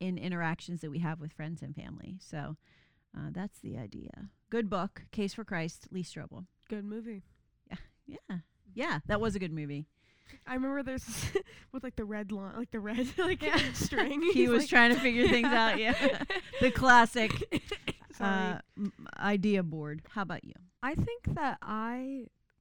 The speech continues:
Speaker 3: like, I always knew that, like, Christianity, like, hinged on the resurrection,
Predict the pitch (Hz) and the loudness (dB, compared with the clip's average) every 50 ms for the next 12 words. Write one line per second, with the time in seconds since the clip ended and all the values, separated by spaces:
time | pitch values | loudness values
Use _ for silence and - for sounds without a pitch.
0 | _ _ _ _ _ _ - 254 233 262 262 247 - - 254 269 269 311 302 285 | _ _ _ _ _ _ -6 -4 -2 0 0 0 0 0 0 0 0 -2 -2 -4
1 | 247 - - - - - _ - 180 185 190 190 185 190 190 196 202 208 208 185 | -4 -6 -8 -14 -16 -20 _ -8 -4 -4 -2 -2 -2 -2 -2 -2 -2 -4 -4 -4
2 | 202 190 180 - - 196 185 175 160 139 139 147 - - - _ _ _ _ _ | -4 -4 -4 -6 -6 -4 -4 -2 -4 -4 -6 -8 -12 -18 -20 _ _ _ _ _
3 | _ _ _ _ _ _ _ _ _ _ - - 202 190 - - - 196 185 175 | _ _ _ _ _ _ _ _ _ _ -10 -6 -4 -4 -4 -4 -6 -6 -4 -2
4 | 170 170 165 160 165 - - - 156 160 156 - 160 - - - 170 156 151 165 | -2 -4 -4 -4 -6 -6 -8 -8 -8 -8 -10 -10 -12 -14 -6 -4 -2 -2 -2 -2
5 | 165 156 - - 170 170 160 156 165 160 160 160 - - - - - - - - | -4 -6 -8 -10 -10 -10 -10 -10 -10 -10 -10 -12 -12 -12 -12 -14 -14 -14 -14 -12
6 | 208 220 220 | -12 -14 -14